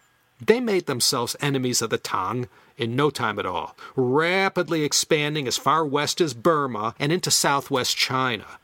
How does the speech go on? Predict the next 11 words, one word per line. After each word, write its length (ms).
even 240
capturing 560
Chengdu 520
for 200
a 40
brief 300
time. 440
In 520
early 360
eight 140
sixty-three, 840